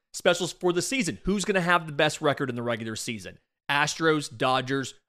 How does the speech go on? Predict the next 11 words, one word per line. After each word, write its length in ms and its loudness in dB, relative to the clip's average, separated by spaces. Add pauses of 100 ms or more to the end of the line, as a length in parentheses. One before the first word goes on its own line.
are 100 -10
the 80 -14
favorites, 640 2 (340)
followed 380 0
by 320 0
Mets 400 -2
and 160 -8
Braves, 500 0 (240)
and 160 -8
then 140 -4
Yankees 480 -8